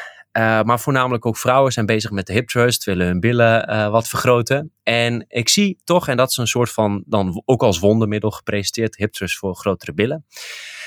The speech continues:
En, eh, dat werkt zeker. We hebben de afgelopen, eh, vijf tot tien jaar is er steeds meer onderzoek bekend. Voornamelijk ook vanuit de groep, eh, Brad Contreras. Die heeft hier de hip thrust eigenlijk populair gemaakt. Dat is eigenlijk, eh, de onderzoeker die als eerste daar onderzoek naar deed.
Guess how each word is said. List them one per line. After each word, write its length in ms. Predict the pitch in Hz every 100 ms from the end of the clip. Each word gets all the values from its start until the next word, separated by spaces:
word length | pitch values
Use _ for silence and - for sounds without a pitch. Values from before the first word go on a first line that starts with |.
| - -
En, 220 | 147 147
eh, 160 | - 131
dat 180 | 123 113
werkt 240 | 139 135
zeker. 400 | - 131 143 151
We 60 | 113
hebben 220 | 117 113
de 60 | 110
afgelopen, 500 | 107 - 117 113 110
eh, 240 | 107 104 -
vijf 340 | - 120 123
tot 180 | - -
tien 180 | 135 117
jaar 280 | 113 113
is 100 | 110
er 60 | 101
steeds 260 | - 120 110
meer 100 | 104
onderzoek 440 | 113 117 107 110
bekend. 380 | 107 - 120 135
Voornamelijk 500 | - 104 101 98 -
ook 200 | 98 90
vanuit 300 | - 98 90
de 60 | -
groep, 280 | - 110
eh, 80 | 104
Brad 260 | 92 107 104
Contreras. 580 | - 101 - 127 123 117
Die 120 | 107
heeft 180 | 98 -
hier 160 | 104 98
de 100 | 98
hip 160 | 120
thrust 220 | - 113 -
eigenlijk 300 | - - 113
populair 320 | 98 98 120
gemaakt. 380 | - 110 117 _
Dat 100 | -
is 60 |
eigenlijk, 320 | - 101 - -
eh, 80 | 92
de 120 | 117
onderzoeker 500 | 151 143 131 139 123
die 180 | 110 110
als 100 | 107
eerste 320 | 127 131 -
daar 100 | 107
onderzoek 300 | 113 123 110
naar 140 | 110
deed. 320 | 95 104 90